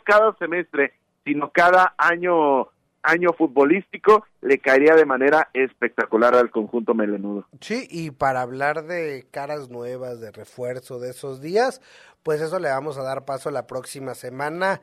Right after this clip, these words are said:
Speaker 2: ya que estemos más desahogados de temas mundialistas, porque si no, hoy sí, hoy sí les cuento quién es el nuevo refuerzo de los Leones Negros, pues bueno, todo el mundo anda queriendo ver a México, ¿no? Entonces mejor la próxima semana, ¿te parece, profe?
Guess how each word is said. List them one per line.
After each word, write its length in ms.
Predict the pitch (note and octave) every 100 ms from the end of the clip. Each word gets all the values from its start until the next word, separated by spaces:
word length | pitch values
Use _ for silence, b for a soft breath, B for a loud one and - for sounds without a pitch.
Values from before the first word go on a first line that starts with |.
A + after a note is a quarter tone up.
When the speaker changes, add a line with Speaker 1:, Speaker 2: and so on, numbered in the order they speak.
| B B _
Speaker 2:
ya 300 | C#3+ G#3+ G#3+
que 500 | B3 A#3+ A3 G3 F#3
estemos 500 | - B3 A#3+ A#3 G3+
más 280 | A3 A3+ F#3+
desahogados 960 | A3 - D3+ B2+ D3 C3+ A2 G#2+ G2
de 120 | A2
temas 540 | - C#3 B2+ A2+ G#2 G#2+
mundialistas, 1080 | G#2+ A2+ A#2 B2 C#3 E3 G3+ - - - -
porque 380 | D3+ F3 C4 B3+
si 120 | E4
no, 160 | F4+ G4
hoy 200 | G#4+ F#4
sí, 320 | F4+ F4 A3+ B B
hoy 140 | C4 D4+
sí 100 | G4
les 220 | E4 -
cuento 240 | D#4+ F4 B3+
quién 140 | E4+
es 120 | D4+ C#4
el 80 |
nuevo 180 | D4+ E4
refuerzo 440 | D#4+ A#3+ D4 C#4 D4+
de 40 |
los 140 | C4+
Leones 260 | C4 D4 D4+
Negros, 380 | C#4 D#4 D#4+ G#3+
pues 160 | C#4 C4
bueno, 300 | D#4 D#4 A#3
todo 100 | C#4+
el 80 |
mundo 160 | D4+ C#4+
anda 220 | B3 B3
queriendo 320 | B3+ C4+ C4
ver 100 | C4
a 60 | C#4
México, 480 | E4 D4+ F#3 F3 F3
¿no? 120 | C#4+
Entonces 240 | D#4+ F4
mejor 240 | F4+ - F#4+
la 140 | E4+
próxima 380 | E4 A#3 D#4 C#4+
semana, 400 | A3+ A3 E3 D3
¿te 100 | D#3
parece, 380 | E3+ A3+ A#3 A#3+
profe? 360 | C4+ C4+ F#4